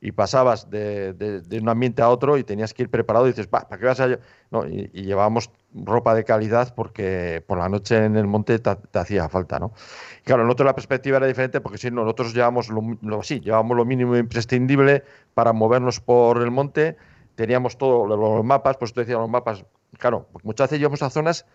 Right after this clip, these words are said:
porque es en, en, en los entrenamientos, sobre todo, íbamos a zonas que no conocíamos. O sea, íbamos al monte de noche, cosa, quiero decir,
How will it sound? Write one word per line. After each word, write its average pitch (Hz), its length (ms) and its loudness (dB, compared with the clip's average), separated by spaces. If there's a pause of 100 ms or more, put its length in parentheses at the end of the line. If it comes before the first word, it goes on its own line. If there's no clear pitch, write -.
(240)
porque 92 220 -6
es 90 100 -4
en, 90 560 -6
en, 92 140 -8
en 95 120 -4
los 95 140 -8
entrenamientos, 110 760 0
sobre 120 280 2
todo, 147 180 4
íbamos 135 240 2
a 139 80 0
zonas 151 320 -2
que 113 140 -6
no 131 160 -2
conocíamos. 95 720 -4 (400)
O - 140 -20
sea, 101 140 2
íbamos 135 320 0
al 123 100 0
monte 175 560 -4
de 127 240 -2
noche, 190 480 -4 (400)
cosa, 104 220 -8
quiero - 160 -4
decir, 117 320 -2